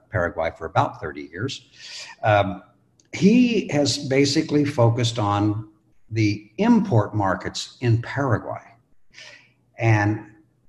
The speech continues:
that means in Paraguay,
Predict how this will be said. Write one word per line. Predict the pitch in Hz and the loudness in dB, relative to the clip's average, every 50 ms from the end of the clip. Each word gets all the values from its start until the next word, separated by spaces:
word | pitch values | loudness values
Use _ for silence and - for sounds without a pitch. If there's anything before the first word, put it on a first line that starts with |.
| - - - 135 | -20 -20 -20 -8
that | 127 143 151 175 - 170 | -4 0 0 0 2 4
means | 165 165 156 151 151 147 139 120 - - - - - - _ _ _ _ - | 6 6 6 8 6 4 4 2 0 -4 -8 -10 -16 -20 _ _ _ _ -6
in | 190 220 226 208 - | -4 -2 -2 -2 -2
Paraguay, | - - 175 180 170 156 135 120 101 90 90 90 87 92 107 123 | 0 0 2 4 4 2 2 0 0 0 0 0 0 0 0 -2